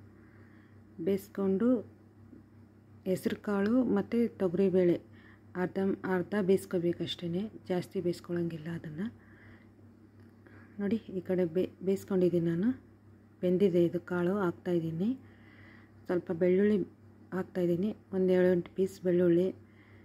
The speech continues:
ಸ್ವಲ್ಪ ಕೊತ್ತಂಬರಿ ಸೊಪ್ಪು ಸ್ವಲ್ಪ ಹಾಕಿ, ರುಚಿಗೆ ತಕ್ಕಷ್ಟು ಉಪ್ಪು. ಒಂದು ಬೌಲ್ ತೊಗೊಳ್ಳಿ,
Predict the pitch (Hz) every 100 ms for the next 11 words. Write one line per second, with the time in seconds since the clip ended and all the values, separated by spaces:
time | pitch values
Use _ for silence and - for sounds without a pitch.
0 | - - - - - - - - 175 -
1 | 196 175 - 190 185 - 175 - 180 -
2 | - - - - - - - - 190 185
3 | - 214 185 185 226 - - - - -
4 | - 180 175 202 208 180 185 175 - 175
5 | - 190 196 - - - - - - -
6 | 190 185 185 190 165 190 190 196 175 170
7 | 190